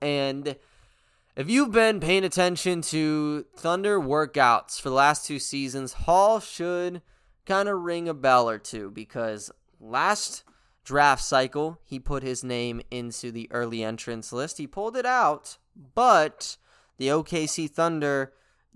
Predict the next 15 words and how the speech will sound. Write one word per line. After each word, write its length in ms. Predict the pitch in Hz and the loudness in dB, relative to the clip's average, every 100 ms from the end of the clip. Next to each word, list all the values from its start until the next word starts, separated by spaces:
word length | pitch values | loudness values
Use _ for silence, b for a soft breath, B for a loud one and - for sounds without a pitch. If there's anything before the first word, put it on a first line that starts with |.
| 123 | -10
did 460 | 160 180 208 196 185 _ _ _ _ _ _ _ _ | 0 2 2 -2 -12 _ _ _ _ _ _ _ _
conduct 320 | 175 175 175 | -2 2 2
a 60 | 160 | 2
pre-draft 500 | - 160 143 147 143 | 2 2 2 2 2
workout 480 | 131 131 127 127 120 | 0 -2 0 0 0
with 140 | 127 | -4
him 260 | 135 131 143 _ _ | -6 -8 -10 _ _
last 480 | - 107 104 101 - | -14 -6 -6 -6 -10
year, 300 | 117 123 151 _ _ _ _ _ _ _ _ | -8 -8 -8 _ _ _ _ _ _ _ _
and 340 | 165 196 202 - - | -4 -2 -4 -10 0
I 100 | 160 | 0
would 140 | 196 | 2
assume 560 | 202 - 277 320 285 277 - | -2 -2 -2 0 -2 -4 -8
the 80 | |
interest 580 | 202 254 262 277 269 - | -6 -6 -6 -6 -8 -10